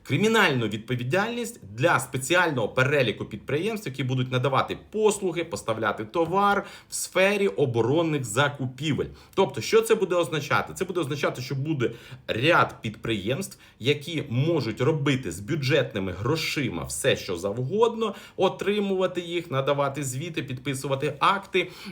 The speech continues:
І неважливо, що там буде, до кримінальної відповідальності їх не притягнуть. І хочуть це, друзі, зробити ще й заднім числом, тобто ще й до прийняття, е, даного законопроекту.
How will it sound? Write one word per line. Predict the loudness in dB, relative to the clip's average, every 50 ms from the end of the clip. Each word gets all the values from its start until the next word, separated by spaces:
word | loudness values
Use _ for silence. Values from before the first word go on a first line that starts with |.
| -12 -8
І | -6 -4 -4 -4 -4
неважливо, | -2 -2 0 2 4 4 4 4 2 4 4 4
що | 2 2 -2 -2 -2 -2
там | -2 -4 -4 -4 -6
буде, | -4 -4 -4 -2 0 4 4 4 4 4 -6 -14 -20 _ -4
до | -2 -2 0
кримінальної | 0 0 0 2 2 2 2 2 2 2 0
відповідальності | 0 -2 -6 -8 -10 -6 -2 0 0 0 0 -2 -4 -4 -4 -4
їх | -4 -4 -6 -4
не | -2 0 0 0
притягнуть. | 0 -2 -4 -4 -4 -4 -6 -6 0 4 6 6 6 4 2 -4 -6 -8 -8 -12 -16 -10 -6
І | -6
хочуть | -4 -4 -4 -4 -2 -2 -2 -2 -4 -4 0
це, | 2 2 2
друзі, | 2 2 0 0 -2 -4
зробити | -2 -2 -2 0 -2 -2 -2 -4
ще | -6 -4 -2 -2
й | -2
заднім | -2 2 2 4 2 2 0 -2 -2 -4 -2
числом, | -2 -2 -2 -2 -4 -4 0 4 6 6 6 6 2 -2 -6 -14 -20 -20 -6 0
тобто | 2 2 2 2 0 0
ще | 0 2 0
й | 0 0 -4 -10 -14 -16
до | -14 -6 2 4 6 6 6
прийняття, | 6 4 2 0 2 2 2 4 4 2 2 0 0 2 2 2 2 0 -4 -8 -18 -14 -4 0
е, | 2 4 6 6 6 6 4
даного | 4 4 4 4 4 4 2 0 0 0
законопроекту. | 0 -2 -2 0 0 0 0 0 0 0 0 0 -2 -8 -16 -18